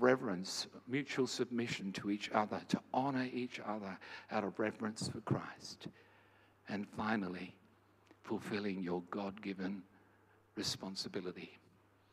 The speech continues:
There was a point in time when I felt I had dishonored my father. I was in my thirties, and I remember back in my teen years that I dishonored Dad, and I wanted to put that straight. Honor is a beautiful word.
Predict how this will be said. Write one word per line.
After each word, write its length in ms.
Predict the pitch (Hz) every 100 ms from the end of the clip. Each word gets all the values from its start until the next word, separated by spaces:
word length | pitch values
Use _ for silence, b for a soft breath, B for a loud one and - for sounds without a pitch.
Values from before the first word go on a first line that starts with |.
| B B B B B B -
There 120 | 139
was 140 | 135
a 40 | -
point 240 | - 156
in 140 | 139
time 340 | 127 139 131 139
when 100 | 123
I 140 | 117
felt 300 | 107 143 131
I 140 | 113 120
had 200 | 117 110
dishonored 500 | 131 - 127 120 110
my 160 | 110
father. 560 | 107 - 120 120 127 135 120
I 60 |
was 300 | 95 101 -
in 100 | 117
my 200 | 110 98 - -
thirties, 680 | 131 131 131 135 - - B B B B
and 100 | 104
I 40 |
remember 440 | 113 113 127 120 123
back 380 | - 131 131
in 60 | 117
my 160 | 104 104
teen 280 | - 143 127
years 320 | 120 131 135 120
that 100 | 92
I 100 | 92
dishonored 560 | 127 - 123 120 104
Dad, 400 | 117 117 123 127 - B B B B B
and 120 | 104 110
I 60 |
wanted 300 | 113 135 135
to 80 | 135
put 280 | - 156 -
that 220 | 147 -
straight. 600 | - - - 87 - - - - - -
Honor 320 | 131 147 131
is 140 | 120
a 60 | 95
beautiful 500 | - 123 127 123 110
word. 480 | 101 95 85 170